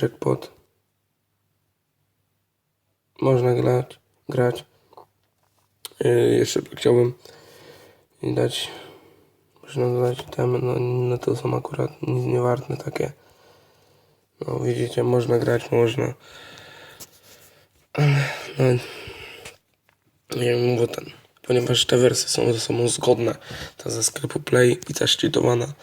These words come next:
ponieważ została zszczytowana oryginalna wersja, najnowsza z Case Kickera dwójki.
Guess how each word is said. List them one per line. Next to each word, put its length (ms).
ponieważ 280
została 360
zszczytowana 640
oryginalna 600
wersja, 600
najnowsza 680
z 80
Case 280
Kickera 360
dwójki. 580